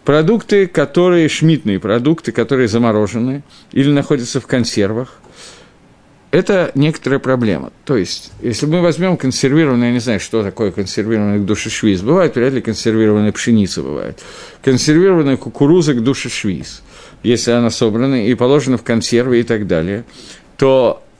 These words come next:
горох, э, фасоль, многие подобные вещи бывают, то эта проблема, она остается в душе швиз навсегда. Если там есть исур свихин, то навсегда исур свихин, и через три и пять лет тоже, и так далее.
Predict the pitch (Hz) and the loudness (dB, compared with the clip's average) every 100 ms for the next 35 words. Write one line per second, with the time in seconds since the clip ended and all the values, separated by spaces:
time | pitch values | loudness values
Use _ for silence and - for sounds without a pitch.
0 | _ _ 107 90 85 139 135 - 73 78 | _ _ -8 -4 0 0 -2 -8 -6 -4
1 | 85 101 87 - 151 110 90 - 90 127 | -4 -4 -2 2 2 0 -6 -6 -2 0
2 | 113 92 95 104 101 92 98 90 - 95 | 0 -2 -2 0 0 0 0 0 -2 -2
3 | 127 147 156 156 - - - - 165 - | 0 2 0 -4 -14 -20 -10 0 2 2
4 | 208 214 196 190 185 175 135 131 143 - | 0 0 -2 0 0 0 -2 -2 -4 -2
5 | 160 151 131 123 131 117 - 147 123 110 | -2 -2 -4 -4 -4 -6 0 0 2 -2
6 | 107 - 90 87 101 117 139 165 - 147 | -4 -4 -4 0 0 2 0 0 -2 -2
7 | 156 156 117 - 139 - 113 - 143 110 | 2 2 -2 -4 -4 -2 -4 -2 -4 -2
8 | 87 113 113 117 - 120 143 135 104 - | -4 -2 -2 -2 -4 0 0 0 -4 -6
9 | 101 98 104 101 95 101 - 131 117 113 | -6 -4 -4 -4 -6 -8 -2 0 2 -2
10 | 90 87 - 87 87 101 - - - - | -2 -6 -4 -6 -6 -10 -12 -16 -18 -20
11 | - - 160 160 156 120 85 58 | -20 -4 0 0 2 2 0 -4